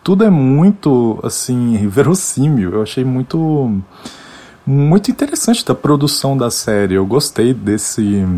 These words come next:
dos detalhes que trouxeram.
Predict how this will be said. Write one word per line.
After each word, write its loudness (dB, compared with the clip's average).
dos 0
detalhes 2
que -4
trouxeram. -2